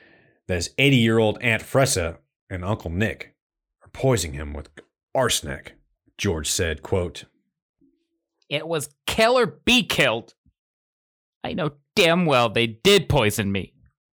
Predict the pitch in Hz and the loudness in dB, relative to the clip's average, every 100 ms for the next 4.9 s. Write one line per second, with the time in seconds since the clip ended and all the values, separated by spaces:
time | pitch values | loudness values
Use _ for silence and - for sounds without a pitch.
0 | _ _ _ _ - - 101 101 123 175 | _ _ _ _ -16 -12 -10 -4 -2 -2
1 | - 123 120 113 110 101 - _ _ _ | -2 -2 0 0 0 -2 -6 _ _ _
2 | _ _ _ _ _ _ - 127 147 208 | _ _ _ _ _ _ -6 -4 -2 -2
3 | 190 - 143 131 143 151 - _ _ _ | -4 -2 2 4 4 2 -4 _ _ _
4 | _ - _ - 160 131 120 82 76 | _ -20 _ -4 2 2 2 -2 -8